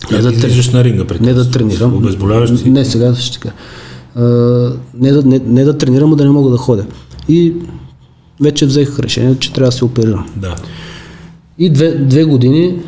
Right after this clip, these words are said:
Speaker 1: а, доктора ми каза една, а те всъщност бяха две години. Преди този мач две години не бях играл и една година не бях тренирал. А, изиграх най-слабия си мач в, а, кариерата и,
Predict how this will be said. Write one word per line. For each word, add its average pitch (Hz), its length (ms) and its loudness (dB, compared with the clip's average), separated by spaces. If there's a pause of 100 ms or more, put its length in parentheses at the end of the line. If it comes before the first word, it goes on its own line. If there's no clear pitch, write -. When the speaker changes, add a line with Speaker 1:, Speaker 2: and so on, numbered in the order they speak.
(460)
Speaker 1:
а, 139 300 -2 (220)
доктора 139 300 2
ми 123 100 2
каза 120 300 0
една, 139 360 0 (220)
а 127 80 -2
те 135 220 0
всъщност 127 420 0
бяха 120 260 0
две 98 200 0
години. 98 420 -2 (360)
Преди 131 240 2
този 127 220 0
мач 127 220 0
две 135 140 2
години 120 260 2
не 131 140 2
бях 131 220 0
играл 107 380 0 (440)
и 143 160 4
една 135 240 4
година 120 260 2
не 131 100 4
бях 127 200 0
тренирал. 123 420 2 (840)
А, 127 440 2 (240)
изиграх 135 400 2
най-слабия 127 460 0
си 95 120 -8
мач 123 400 -6 (840)
в, 139 300 -4
а, 143 280 2 (280)
кариерата 139 540 2
и, 165 180 2